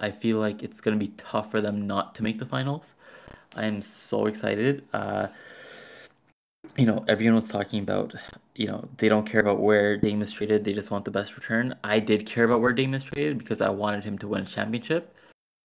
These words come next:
This is one of the best places that, that could have been. So I was really excited. Uh,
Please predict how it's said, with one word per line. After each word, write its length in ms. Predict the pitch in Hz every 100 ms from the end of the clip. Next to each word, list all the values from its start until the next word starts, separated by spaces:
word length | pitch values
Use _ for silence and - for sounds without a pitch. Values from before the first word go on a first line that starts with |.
| _ _ -
This 220 | 117 110
is 160 | 107 101
one 160 | 104
of 80 | 101
the 80 | 98
best 220 | 98 -
places 320 | 104 95 107
that, 280 | 104 95 - -
that 260 | 104 98
could 140 | - 98
have 100 | 90
been. 220 | 101 85
So 340 | - 90 95 - - - - -
I 80 | 104
was 220 | 104 95
really 360 | 101 104 107 101
excited. 540 | 107 104 98 95 - - - -
Uh, 300 | 104 95 101